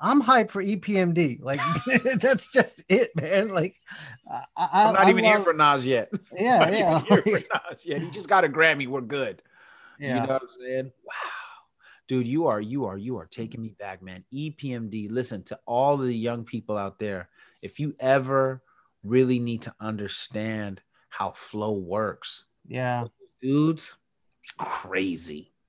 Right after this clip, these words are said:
Speaker 1: Yeah, and no one had really embraced funk in hip hop like that, and that's what it
Speaker 2: Not till
Speaker 1: was.
Speaker 2: Dre.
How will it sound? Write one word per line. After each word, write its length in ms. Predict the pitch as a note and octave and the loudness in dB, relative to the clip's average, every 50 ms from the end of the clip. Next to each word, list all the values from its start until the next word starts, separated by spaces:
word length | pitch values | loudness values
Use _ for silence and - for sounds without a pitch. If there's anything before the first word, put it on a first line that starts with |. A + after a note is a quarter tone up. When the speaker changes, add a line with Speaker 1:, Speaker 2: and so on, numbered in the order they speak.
| _ | _
Speaker 1:
Yeah, 380 | D3+ D#3 E3+ D#3+ D#3+ D#3 D3+ C#3+ | -4 0 2 4 4 4 2 0
and 220 | C3+ F3+ F#3 G3 | 0 0 0 2
no 140 | G#3+ A#3+ B3+ | 2 4 4
one 120 | C#4 C#4 | 4 4
had 180 | A#3 G#3 G3+ E3+ | 4 2 2 0
really 420 | E3 E3 F3+ F#3+ G3 G3 F#3+ F3+ | 0 0 2 2 2 2 2 2
embraced 720 | E3 D#3 C#3 B2+ - C#3 D3 D3+ D#3 D3 - - - - | 2 0 -2 -2 -4 -4 -2 -2 -2 -4 -8 -12 -16 -20
funk 600 | - - - - - D3+ C#3+ C#3+ D3 C#3+ C3+ - - - _ _ _ _ | -20 -20 -20 -8 -6 -4 -4 -4 -4 -6 -10 -14 -20 -20 _ _ _ _
in 200 | - C3 B2+ B2 | -12 -10 -8 -8
hip 220 | A#2+ B2+ A#2+ - - | -6 -8 -8 -8 -10
hop 220 | A2 G#2+ G#2+ - - | -12 -12 -12 -10 -10
like 260 | A#2 A#2+ A#2 - _ | -10 -10 -10 -12 _
that, 340 | - A2 G#2+ G#2+ G#2 - - | -10 -8 -6 -6 -8 -8 -10
and 240 | - C3 C3 B2+ B2+ - - - - - - - - | -10 -8 -8 -8 -10 -12 -18 -20 -20 -20 -20 -8 0
that's 240 | E3+ F3+ G3 F#3+ - | 2 2 2 2 2
what 80 | G#3 G#3 | 2 6
it 40 | D#3 | 6
Speaker 2:
Not 180 | D3+ E3 F3 | 6 6 6
till 180 | F#3 F#3 F3+ D3+ | 8 8 8 8
Speaker 1:
was. 80 | A#2+ A2+ | 8 8
Speaker 2:
Dre. 380 | C3+ D3+ E3+ F#3 D3 A2 F#2 | 8 8 10 8 8 6 0